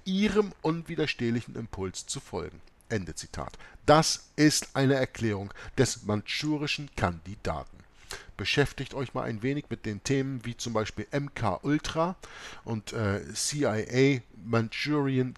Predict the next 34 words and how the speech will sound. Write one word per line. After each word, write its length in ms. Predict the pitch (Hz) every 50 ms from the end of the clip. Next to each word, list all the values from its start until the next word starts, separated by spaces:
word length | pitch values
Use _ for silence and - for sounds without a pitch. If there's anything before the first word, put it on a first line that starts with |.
| - -
Candidate, 640 | - 120 104 98 90 87 82 - 78 - - - - - -
also 160 | - 92 90
man-, 180 | 92 98 101 - -
der 120 | - 104 92
mandschurische 640 | 92 98 101 - - 135 135 123 131 127 - 131 -
Kandidat. 600 | - 107 98 101 101 98 - 92 76 71 - -
Gibt's 200 | 131 123 - -
übrigens 340 | 135 - - 127 120 -
auch 140 | 113 117 113
einen 100 | 120 113
Film 300 | - - - 160 151 127
von, 260 | - - 90 92 113 117 - - - - - - - - -
ähm, 460 | - 101 101 98 98 98 95 92 87 82 - - - - - -
äh, 240 | 104 98 92 90
ein 140 | - 92 85
Hollywood-Film, 600 | 107 131 135 113 90 92 - - - 98 110 123
schon 300 | 127 - 98 95 101 101
ein 40 | 98
paar 160 | - 107 101
Jahre 300 | 104 104 98 92 85 82
alt, 220 | - 107 131 131 -
ich 100 | - -
glaub, 220 | 120 117 - -
mit 140 | 110 - -
Denzel 280 | 123 123 113 120 120
Washington 380 | 120 131 123 - - 90 78 80
in 80 | 90 87
der 120 | 87 80
Haut-, 220 | 82 90 90 - -
Hauptrolle 520 | 78 78 95 98 - - - 95 101 120
über 160 | 120 110 113
den 140 | 104 107 101
mandschurischen 520 | 101 101 98 - - 113 113 120 117 139 127
Kandidaten. 640 | - 80 80 87 104 - - 98 82 - - -